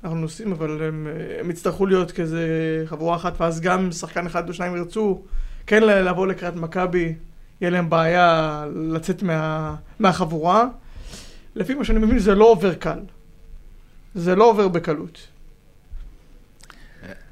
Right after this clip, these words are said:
Speaker 2: אה, אני מבין גם שחלק מהעניין זה שאם המשחקים חוזרים לארץ, זה מבוטל או משהו כזה.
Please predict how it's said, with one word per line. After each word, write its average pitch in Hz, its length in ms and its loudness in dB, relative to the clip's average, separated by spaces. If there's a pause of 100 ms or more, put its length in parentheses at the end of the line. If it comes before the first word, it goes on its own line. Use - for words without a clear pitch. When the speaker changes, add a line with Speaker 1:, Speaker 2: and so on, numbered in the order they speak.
(140)
Speaker 2:
אה, 113 400 -2
אני 120 140 0
מבין 123 380 0
גם 147 120 -2
שחלק 147 480 -4
מהעניין 135 480 -2
זה 131 120 -8
שאם 165 420 0
המשחקים 139 500 -2
חוזרים 123 360 -6
לארץ, 139 420 -2
זה 117 80 -6
מבוטל 113 560 -6
או 117 60 -8
משהו - 240 -12
כזה. 185 300 -8